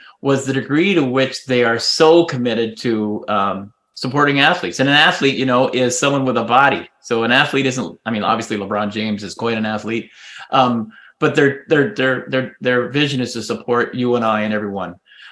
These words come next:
Um, and so the, what, I guess I say three things. One is, what's powerful is not just how they combine technology very cleverly, um, to build immersive experiences.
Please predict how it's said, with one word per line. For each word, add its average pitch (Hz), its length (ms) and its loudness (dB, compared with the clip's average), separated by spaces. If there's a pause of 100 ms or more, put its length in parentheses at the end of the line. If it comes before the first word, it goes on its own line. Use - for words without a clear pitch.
(100)
Um, 139 380 4
and 170 100 0
so 170 360 4
the, 139 340 0
what, 131 360 -2 (260)
I 147 100 0
guess 170 140 0
I 165 60 4
say 127 200 0
three 139 260 0
things. 104 300 -4
One 139 240 -2
is, 110 440 -4 (380)
what's 135 220 -4
powerful 156 560 2
is 120 240 -2
not 208 320 0
just - 360 0
how 131 300 2
they 123 200 2
combine 113 440 0
technology 110 1040 -2
very 143 300 4
cleverly, 107 880 -2 (360)
um, 107 400 0
to 127 140 0
build 123 320 4
immersive 117 360 0
experiences. 107 920 -4